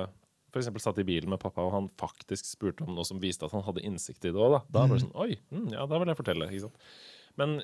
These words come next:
Speaker 1: så det er det det handler om. Det
Speaker 2: Mm.
Speaker 1: handler om å, du trenger ikke å spille masse Fortnite.
Speaker 2: Nei.
Speaker 1: Eh, men du kan for eksempel bruke Google litt, og finne ut av, hvis du sorterer etter nyheter i fanen,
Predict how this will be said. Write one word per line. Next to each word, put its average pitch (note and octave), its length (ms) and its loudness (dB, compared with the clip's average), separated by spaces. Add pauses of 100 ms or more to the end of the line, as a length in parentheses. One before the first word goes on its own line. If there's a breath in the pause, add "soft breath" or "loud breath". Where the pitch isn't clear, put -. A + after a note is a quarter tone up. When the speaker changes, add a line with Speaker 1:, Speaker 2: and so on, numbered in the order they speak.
Speaker 1:
så - 100 -4
det C#3 120 6
er - 80 2
det A2+ 80 8
det A2+ 80 2
handler F2 180 0
om. E2+ 160 -2
Det E3+ 80 8
Speaker 2:
Mm. D#3+ 80 10
Speaker 1:
handler A#2 240 6
om B2 140 2 (100)
å, G#2+ 220 0 (400)
du A#2+ 80 -2
trenger G#2+ 340 0
ikke C#3 160 -2
å - 20 2
spille C3+ 300 0
masse A2+ 240 -2
Fortnite. G#2 400 -2 (260)
Speaker 2:
Nei. B2+ 140 2
Speaker 1:
Eh, A2 460 2
men A#2 720 0 (800 soft breath)
du A#2+ 240 0
kan A#2+ 340 2
for C3+ 160 -2
eksempel G#2+ 560 -4 (560)
bruke A#2+ 340 2
Google G2+ 440 6
litt, - 280 -6 (400)
og B2 220 2
finne F#2+ 320 2
ut F#2+ 160 -4
av, G#2+ 260 4
hvis G#2+ 140 -2
du A2+ 400 -2
sorterer G#2+ 400 0
etter A#2 160 0
nyheter G2+ 540 0
i C3 40 0
fanen, A#2 360 2